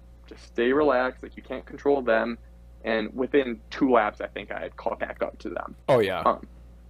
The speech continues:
Speaker 1: and the whole time, it's, it's strung out because of that, and it wasn't as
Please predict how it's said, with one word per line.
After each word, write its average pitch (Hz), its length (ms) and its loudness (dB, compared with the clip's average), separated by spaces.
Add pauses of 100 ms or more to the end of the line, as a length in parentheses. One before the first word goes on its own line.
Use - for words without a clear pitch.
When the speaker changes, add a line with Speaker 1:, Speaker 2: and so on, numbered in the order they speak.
(280)
Speaker 1:
and 135 180 4
the 127 60 2
whole 160 200 2
time, 165 360 -4
it's, - 320 -2
it's 160 160 -6
strung 175 320 -2
out 151 240 -2
because 123 300 -6
of 110 80 -10
that, 107 300 0
and 117 100 -8
it 113 120 -10
wasn't 123 280 -2
as 110 160 -6